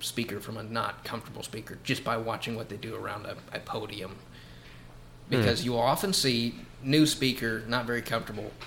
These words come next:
Speaker 1: gripping the sides of that podium or doing something to it. You know, I'll, I've seen a lot of speakers that will grip the podium,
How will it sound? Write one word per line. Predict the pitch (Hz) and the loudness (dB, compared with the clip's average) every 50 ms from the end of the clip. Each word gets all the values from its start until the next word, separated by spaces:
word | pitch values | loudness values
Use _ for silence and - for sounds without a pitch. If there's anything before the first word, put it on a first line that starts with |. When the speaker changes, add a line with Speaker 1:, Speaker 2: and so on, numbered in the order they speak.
| - - | -12 -4
Speaker 1:
gripping | - - 135 135 - 156 143 143 143 | 2 2 2 4 4 4 4 4 4
the | 135 120 | 2 4
sides | - - - 123 123 120 120 117 120 | 4 4 4 6 6 4 4 2 0
of | 120 113 | 0 0
that | 117 117 - | 0 -2 -2
podium | - - 123 117 117 117 113 113 117 113 - - | -2 -2 -2 -2 -2 -4 -6 -6 -8 -10 -8 -4
or | 123 131 127 | -2 0 0
doing | 113 - - 147 156 156 147 135 120 | 0 2 8 10 10 10 10 8 4
something | - 117 117 - - - 95 - | 2 2 0 -2 -6 -8 -10 -10
to | - - 92 | -10 -10 -8
it. | 85 - - - - - - - | -10 -2 4 8 10 10 10 8
You | 120 117 | 6 4
know, | 113 120 120 120 117 | 4 2 2 0 0
I'll, | 120 120 113 - - - - | 0 0 0 -2 -6 -6 -4
I've | - 120 - | -2 0 2
seen | 151 139 | 4 4
a | 131 123 | 4 4
lot | 113 113 127 127 127 131 131 | 4 4 4 4 4 4 4
of | 127 120 | 2 0
speakers | - - 139 131 - 120 120 117 | 0 2 2 2 2 2 0 0
that | 120 113 110 | 0 -2 -4
will | 107 | -6
grip | 110 120 131 139 - | -4 -2 -2 -2 -2
the | - 131 | -6 0
podium, | - 139 131 131 123 120 110 107 - | 2 2 4 4 4 2 0 -2 -6